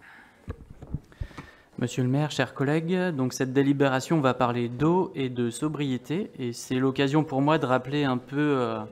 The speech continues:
la politique de la ville, euh, sur ce sujet.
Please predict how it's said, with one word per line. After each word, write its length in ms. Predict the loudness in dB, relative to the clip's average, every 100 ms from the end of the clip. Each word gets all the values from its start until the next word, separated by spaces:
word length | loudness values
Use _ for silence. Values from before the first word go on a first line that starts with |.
| -16 -20 -20 -20 -4
la 140 | -2 2
politique 400 | 2 2 0 0
de 100 | 2
la 160 | 2
ville, 240 | 0 0 0
euh, 400 | 0 -2 -4 -8 -14 -20 -20 -20 _ _
sur 240 | -12 -10 -6
ce 120 | -8
sujet. 460 | -6 -4 -2 -4